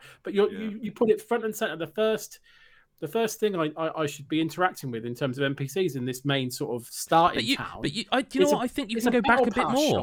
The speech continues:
Speaker 1: shop.
Speaker 3: I think you can go further. You can go, you can, you can go before that, prior to that, because I don't know what the design is here. That every s-, so, so when you first int-, are introduced to, like, the, the quest board, you speak
Speaker 1: Yeah.
Speaker 3: to someone and they explain,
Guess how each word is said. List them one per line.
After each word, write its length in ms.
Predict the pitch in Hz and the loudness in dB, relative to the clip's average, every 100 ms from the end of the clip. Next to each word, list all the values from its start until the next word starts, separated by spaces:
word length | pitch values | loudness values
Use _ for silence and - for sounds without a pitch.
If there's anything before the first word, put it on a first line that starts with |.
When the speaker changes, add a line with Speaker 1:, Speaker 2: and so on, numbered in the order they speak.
| 107 | -2
Speaker 1:
shop. 40 | - - | -12 -6
Speaker 3:
I 80 | 202 | -6
think 240 | 233 277 | -4 -4
you 60 | 262 | -4
can 120 | 247 | -2
go 120 | 233 | -2
further. 420 | 220 214 214 202 196 | 0 2 2 2 0
You 100 | 196 | -2
can 100 | 214 | -2
go, 100 | 220 | -2
you 120 | 208 202 | -4 -6
can, 160 | 226 - | -6 -4
you 100 | 208 | -2
can 80 | |
go 160 | 208 185 - _ | 0 0 -2 _
before 400 | 165 - 208 349 | -4 2 6 6
that, 180 | 185 92 | 4 0
prior 240 | - 294 - | 0 2 2
to 100 | 135 | 0
that, 140 | 95 | -2
because 180 | 139 160 - - - _ _ - _ _ - | 0 -2 -4 -20 -20 _ _ -20 _ _ 2
I 120 | 226 | 4
don't 180 | 262 196 | 6 4
know 320 | 196 220 226 | 4 6 6
what 220 | 175 202 | 2 -2
the 80 | 180 | -2
design 460 | 190 175 202 208 180 | -2 0 0 2 2
is 200 | 180 151 | 0 0
here. 220 | 127 98 | 0 2
That 160 | 113 - - | -2 -4 2
every 300 | 190 208 233 | 2 4 -2
s-, 160 | - - | -4 -4
so, 140 | 202 | -4
so 220 | - - 180 | -2 2 4
when 180 | 214 | 4
you 100 | 240 | 0
first 380 | 220 214 202 - | -2 2 2 2
int-, 160 | 175 - | -4 -2
are 40 | 165 | -2
introduced 440 | 165 151 160 151 | -2 -2 -4 -2
to, 60 | 143 | 0
like, 140 | 135 | 0
the, 100 | 139 - | 0 -8
the 80 | - | -8
quest 440 | - 151 - - | 2 2 2 -6
board, 320 | - 92 87 - - - | -4 -2 -4 -8 -20 -12
you 80 | 123 | -8
speak 340 | - - 165 156 | -6 0 0 2
Speaker 1:
Yeah. 140 | 151 | 0
Speaker 3:
to 40 | |
someone 520 | 131 117 98 98 101 98 - | 0 -2 0 2 2 0 -6
and 140 | - 104 | -4 -2
they 60 | |
explain, 440 | 107 - - 113 | -2 -4 -2 0